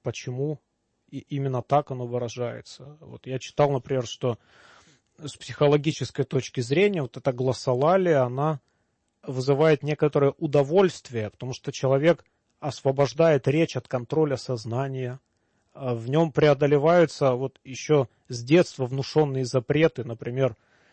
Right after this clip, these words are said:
на произношение невнятных звуков, э, не связанное логикой и смыслом речи. Ему разрешено кричать, хохотать, да, вот человек как бы сбрасывает с себя какие-то цепи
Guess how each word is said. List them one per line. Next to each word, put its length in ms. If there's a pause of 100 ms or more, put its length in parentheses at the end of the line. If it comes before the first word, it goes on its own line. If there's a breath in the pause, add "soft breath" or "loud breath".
(300 soft breath)
на 140
произношение 640
невнятных 600
звуков, 760 (560)
э, 340
не 220
связанное 580
логикой 500
и 40
смыслом 500
речи. 480
Ему 240
разрешено 560
кричать, 880 (180)
хохотать, 920
да, 260
вот 200 (260 soft breath)
человек 420
как 180
бы 100
сбрасывает 720
с 40
себя 280
какие-то 420
цепи 540